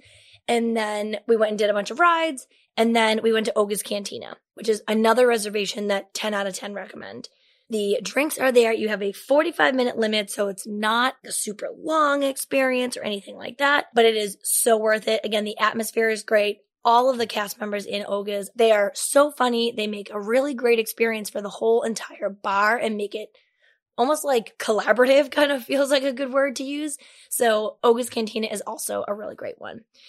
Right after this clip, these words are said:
So really throughout the trip, we had such a good schedule based on our reservations. And one of the things I think worked out really well is that when we were booking our dining sixty days in advance,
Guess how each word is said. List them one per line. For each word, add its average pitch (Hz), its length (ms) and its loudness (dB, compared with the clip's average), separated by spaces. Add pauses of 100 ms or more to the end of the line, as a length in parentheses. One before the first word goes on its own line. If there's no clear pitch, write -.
So 226 380 2
really 240 440 -2
throughout 294 280 0
the 226 80 -12
trip, - 320 2 (120)
we 247 140 4
had 262 140 6
such 247 200 2
a 254 40 2
good 233 180 2
schedule 208 540 2
based 208 360 -2
on 254 200 0
our 269 100 0
reservations. 277 720 -2 (400)
And 214 400 2
one 254 200 2
of 320 40 -4
the 330 60 0
things 294 120 -2
I 226 120 0
think 214 160 -6
worked 208 240 -2
out 214 120 -6
really 202 240 -8
well 254 540 0 (320)
is 220 220 6
that 202 320 -2
when 220 260 2
we 285 80 -2
were 320 160 4
booking 220 380 0
our 208 100 2
dining 202 460 -4
sixty 208 420 -8
days 196 240 -4
in 190 140 -6
advance, 196 540 -6